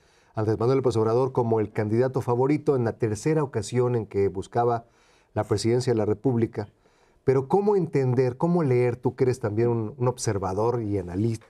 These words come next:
analista y analítico de, del tema, has participado en medios de comunicación también con tu objetividad?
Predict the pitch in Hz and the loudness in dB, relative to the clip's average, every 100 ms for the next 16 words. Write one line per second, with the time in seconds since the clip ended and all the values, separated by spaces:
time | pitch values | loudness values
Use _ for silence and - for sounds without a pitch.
0 | - 90 92 131 131 131 101 104 160 147 | -12 -6 -2 0 0 0 0 -2 -2 -4
1 | - 110 95 - 95 - 127 131 127 - | -4 -2 -2 -4 -10 -2 -2 0 -4 -6
2 | - - 117 107 107 113 98 - 90 95 | -8 -4 -2 -2 -2 -2 -2 -6 -14 -10
3 | 92 107 107 104 110 110 98 95 - _ | -6 -4 -4 -4 -4 -4 -4 -6 -6 _
4 | _ _ - - 110 123 123 127 123 | _ _ -10 -4 -2 0 0 0 -2